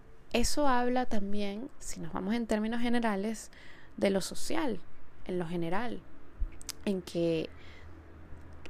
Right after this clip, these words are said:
la vida y el movimiento es así.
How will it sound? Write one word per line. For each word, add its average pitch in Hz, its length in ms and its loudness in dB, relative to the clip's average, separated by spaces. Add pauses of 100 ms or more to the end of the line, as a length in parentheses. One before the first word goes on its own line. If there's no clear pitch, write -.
(340)
la 190 200 4
vida 202 580 6
y 202 100 2
el 196 100 4
movimiento 202 800 0
es - 320 -2
así. 285 340 2